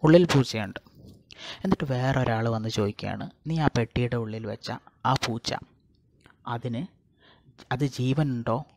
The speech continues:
അല്ലെങ്കിൽ മരിച്ചിരിക്കുകയാണോ?" എന്നുള്ളത് നമ്മൾക്കൊരിക്കലും ഉത്തരം പറയാൻ കഴിയില്ല. ആ പെട്ടി തുറക്കണം. നമ്മൾക്ക് എന്താ ഉത്തരം പറയാൻ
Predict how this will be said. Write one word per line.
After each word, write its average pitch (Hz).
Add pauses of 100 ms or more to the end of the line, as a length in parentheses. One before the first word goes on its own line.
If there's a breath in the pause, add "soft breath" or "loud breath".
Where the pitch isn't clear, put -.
(120)
അല്ലെങ്കിൽ 113 (220)
മരിച്ചിരിക്കുകയാണോ?" 104
എന്നുള്ളത് - (180)
നമ്മൾക്കൊരിക്കലും 139
ഉത്തരം 127
പറയാൻ 117
കഴിയില്ല. - (160)
ആ -
പെട്ടി - (640 soft breath)
തുറക്കണം. 117 (500)
നമ്മൾക്ക് 165
എന്താ 135
ഉത്തരം 120
പറയാൻ 110